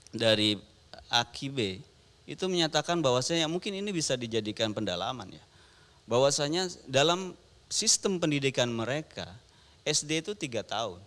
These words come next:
S M P itu dua tahun, S M A dua tahun. Lalu kemudian perguruan tinggi oleh mereka itu dua tahun. Artinya apakah itu bisa dijadikan point entry untuk mengatakan bahwasanya kelompok ini telah melanggar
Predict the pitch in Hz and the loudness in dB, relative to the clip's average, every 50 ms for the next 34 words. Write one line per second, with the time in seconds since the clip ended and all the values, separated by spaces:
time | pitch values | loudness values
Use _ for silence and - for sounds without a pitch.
0 | - _ _ _ _ - _ _ _ _ _ _ 135 147 - 165 160 156 170 180 | -20 _ _ _ _ -20 _ _ _ _ _ _ -2 0 0 0 0 -2 -4 -6
1 | 185 180 220 208 170 139 110 104 - - 104 113 117 98 92 92 98 - _ _ | -8 -8 -6 -4 0 0 0 0 0 0 0 0 -2 -4 -8 -12 -16 -20 _ _
2 | _ _ _ _ _ - - - - - _ _ _ _ - - _ _ _ - | _ _ _ _ _ -20 -20 -20 -20 -20 _ _ _ _ -20 -20 _ _ _ -6
3 | - 123 139 - 175 165 165 190 208 190 160 135 117 - 113 110 117 113 98 92 | -2 -2 0 2 0 0 0 -2 -4 -2 -2 -4 -2 -2 -2 -2 -2 -4 -6 -10
4 | 92 95 - _ _ _ _ _ _ - - _ - 135 143 170 185 - 185 180 | -14 -18 -20 _ _ _ _ _ _ -20 -20 _ -2 0 0 0 0 0 0 2
5 | 170 165 196 196 180 190 175 165 156 160 160 156 156 156 226 233 233 202 180 170 | 2 2 2 2 2 0 0 2 4 4 4 4 2 0 -4 -4 -2 -2 -2 -4
6 | - - - - 139 143 151 151 147 143 156 156 175 170 202 185 170 147 127 117 | -6 -6 -2 2 2 4 4 4 4 4 4 2 2 0 -2 -2 -4 -4 -4 -2
7 | 107 101 - 98 90 87 92 - - _ - 135 139 151 - 208 226 214 - 165 | -4 -4 -4 -6 -10 -10 -12 -16 -12 _ -8 -6 -6 -6 -6 -4 -4 -2 -2 -2
8 | - 156 147 - 151 143 139 - 175 185 - - 190 156 147 143 135 - 139 131 | 0 -2 0 0 -2 -2 -2 -4 -6 -6 -4 -4 -2 -2 0 0 0 0 0 -2
9 | 127 123 117 117 110 107 117 113 - 107 98 92 90 - - - - - - - | -2 -2 0 0 -2 -2 -4 -6 -6 -6 -6 -6 -8 -12 -18 -20 -20 -20 -20 -20
10 | - _ _ _ _ - - 175 208 220 214 202 - 147 151 151 156 147 - 170 | -20 _ _ _ _ 0 2 2 2 2 0 -2 -2 0 0 0 -2 -2 -4 -4
11 | 180 151 - - 147 151 147 - 156 135 135 123 123 117 113 117 110 - 135 135 | -4 -4 -4 -4 -6 -6 -4 -6 -6 -6 -4 -4 -4 -4 -4 -6 -6 -6 -4 -4
12 | 123 107 101 107 - 135 143 - - 160 156 156 156 - 151 147 - 214 214 202 | -2 -2 -2 -2 -4 -8 -6 -2 0 0 2 0 0 -2 -4 -4 -4 -6 -4 -4
13 | 185 175 - 151 143 139 139 139 139 135 127 120 110 110 120 156 160 | -4 -4 -4 -2 -2 -2 -2 -2 -2 -2 -2 -2 -2 -2 -2 -4 -4